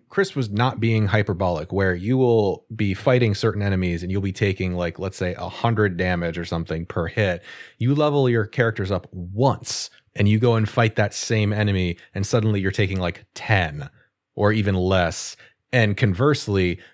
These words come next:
you're doing vastly more damage than you did before. And so one level up could make such a huge difference in some cases, and then maybe not always in others. So that in itself is problematic because you never really know what you're gonna get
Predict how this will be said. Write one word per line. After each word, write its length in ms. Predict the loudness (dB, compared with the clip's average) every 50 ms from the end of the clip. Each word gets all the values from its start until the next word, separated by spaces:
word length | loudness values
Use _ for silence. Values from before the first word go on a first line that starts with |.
| _
you're 200 | 0 2 2 2
doing 500 | 2 2 2 2 4 4 2 2 0 -2 -4 -8
vastly 680 | -10 -10 -2 0 2 2 2 -2 -2 -4 -2 -2 0 0
more 180 | 0 0 0
damage 400 | 0 0 0 0 0 -2 -4 -4
than 160 | -6 -6 -4
you 100 | -4 -4
did 200 | -4 -4 -4 -4
before. 600 | -4 -6 -6 -4 -2 -2 0 0 0 -2 -4 -6 -10 -16 -20 -20 -20 _ _ _
And 500 | 0 2 4 4 4 2 0 -2 -2 -4
so 380 | -2 0 2 2 2 0 -2 -8 _ _
one 440 | -10 -8 -8 -2 0 2 2 2 0
level 380 | 0 2 2 2 2 2 2 2
up 240 | 0 0 -2 -6 -4
could 160 | -4 -2 0
make 240 | 0 0 -2 -2 -6
such 240 | -6 -6 -4 -4
a 60 | -4 -8
huge 520 | -8 -10 -12 -10 -8 -6 -6 -6 -6 0
difference 480 | 0 0 0 2 0 0 0 -2 -4 -10 -14 -20 -20 -20 -20 _ _ _ _ _ _ _ _ -2
in 140 | 0 0
some 320 | 0 2 2 4 4 4 4
cases, 760 | 2 0 -2 -2 -4 -8 -12 -12 -12 -12 -12 -12 -12 -14 _ _ _ _ _
and 160 | -8 -6 -4 -2
then 140 | -2 0
maybe 200 | 0 0 0 0
not 240 | 0 0 0 0 0 0
always 340 | 0 0 0 -2 -2 -4
in 140 | -8 -10 -8 -4
others. 460 | -4 -4 -4 -4 -8 -10 -16 -18 -16 -6
So 160 | -2 -2 0
that 280 | 2 2 4 2 2 2
in 100 | 2 2
itself 560 | 2 0 0 0 2 4 4 4 2 0 -2
is 160 | -4 -6 -6
problematic 800 | -4 0 0 2 2 2 2 2 4 2 2 2 0 -2 -4 -6
because 260 | -6 -4 -4 -4 -4
you 80 | -2 2
never 220 | 2 2 2 2
really 220 | 2 2 2 2 2
know 120 | 2 2
what 200 | 2 2 0 0
you're 80 | -2 -2
gonna 260 | 0 0 0 0 -2
get 460 | -4 -4 2 4 4 4 4 2 -4